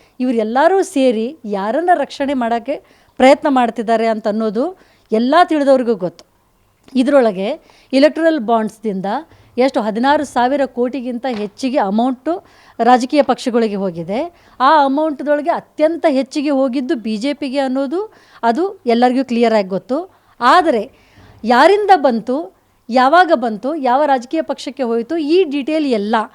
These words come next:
ಇಲೆಕ್ಷನ್‌ಗಿಂತ ಮೊದಲೇ, ಅದು ಎಲೆಕ್ಷನ್ ಕಮಿಷನ್‌ದ ವೆಬ್ಸೈಟ್ ಒಳಗೆ ಬಂದುಬಿಟ್ರೆ ಜನರಿಗೆ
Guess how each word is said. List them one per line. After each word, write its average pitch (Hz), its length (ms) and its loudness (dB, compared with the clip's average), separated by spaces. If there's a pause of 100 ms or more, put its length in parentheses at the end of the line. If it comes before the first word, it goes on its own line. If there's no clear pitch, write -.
(320)
ಇಲೆಕ್ಷನ್‌ಗಿಂತ 339 800 -2
ಮೊದಲೇ, 226 600 -2 (320)
ಅದು 240 200 0
ಎಲೆಕ್ಷನ್ 294 800 -2
ಕಮಿಷನ್‌ದ 277 680 -2
ವೆಬ್ಸೈಟ್ 240 520 -4
ಒಳಗೆ 262 220 -2
ಬಂದುಬಿಟ್ರೆ 220 800 -6 (300)
ಜನರಿಗೆ 339 760 -4